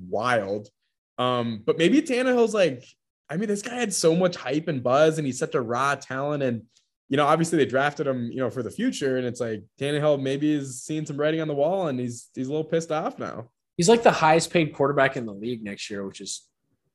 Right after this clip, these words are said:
Speaker 2: like, unbelievable.
Speaker 1: That's wild.
Speaker 2: Unbelievable to think about.
Speaker 1: He was terrible in their playoff game. <laughs>
Speaker 2: Yeah, I,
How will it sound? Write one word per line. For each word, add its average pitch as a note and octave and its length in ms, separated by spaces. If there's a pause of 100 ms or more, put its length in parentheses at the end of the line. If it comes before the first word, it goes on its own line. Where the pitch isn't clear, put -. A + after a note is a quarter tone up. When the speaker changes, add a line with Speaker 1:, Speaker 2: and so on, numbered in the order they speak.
(300)
Speaker 2:
like, - 160
unbelievable. G2 240
Speaker 1:
That's - 160 (240)
wild. F#2 560 (100)
Speaker 2:
Unbelievable G2 540
to F#2+ 80
think A2+ 220
about. G2+ 320 (280)
Speaker 1:
He E3 60
was D3 120
terrible D#3+ 480
in A#2+ 80
their A#2 120
playoff G#2+ 380
game. - 420
<laughs> - 20
Speaker 2:
Yeah, C#3+ 400
I, D3+ 220